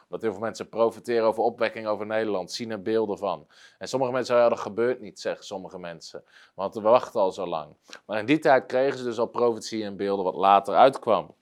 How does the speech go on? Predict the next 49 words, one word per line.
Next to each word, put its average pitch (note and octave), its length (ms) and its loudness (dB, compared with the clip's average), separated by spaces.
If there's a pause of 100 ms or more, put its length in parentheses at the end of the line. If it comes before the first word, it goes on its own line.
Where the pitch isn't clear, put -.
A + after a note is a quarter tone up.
(640)
Een A#2 120 -6
mooi D#3 200 10
verhaal C#3 340 10
is A#2 80 4
in A2 220 0 (320)
Australië. C3 580 2
Op A#2 60 0
een G#2 60 -4
gegeven A#2+ 200 -2
moment G#2+ 100 -6
is G2 60 -10
het, - 340 -20
eh, F#2+ 320 -4
is F#2+ 120 -8
het F#2 120 -18
geld C#3+ 380 0
op C3 180 -2
van A2 140 -8
Jan G#2 140 -6
Stewart B2 340 -6
en G2 120 -8
Kobe. A2+ 600 -2 (320)
En G#2+ 300 -4
ze A2 120 -6
konden C#3+ 340 -2
nog A#2+ 140 -2
niet C3 240 -6
weg B2+ 320 2
naar A#2 120 -4
een A2 80 -2
andere C3+ 320 -2
plek, A#2 280 -2
omdat A2+ 260 -6
ze A#2 80 -4
hadden B2+ 220 0
nog A#2 260 -4 (340)
een G2+ 180 -8
bijeenkomst C3+ 600 0
gepland G#2 400 -4
staan G2+ 380 -6
over G2+ 340 -4
een G2 100 -8
week. G#2+ 280 -2
Een G2 80 -10
evangelisatiebijeenkomst G2+ 1040 -6
waar G2+ 140 -2
ze F2+ 100 -12
naartoe G2 280 -10
moesten. F#2 420 -14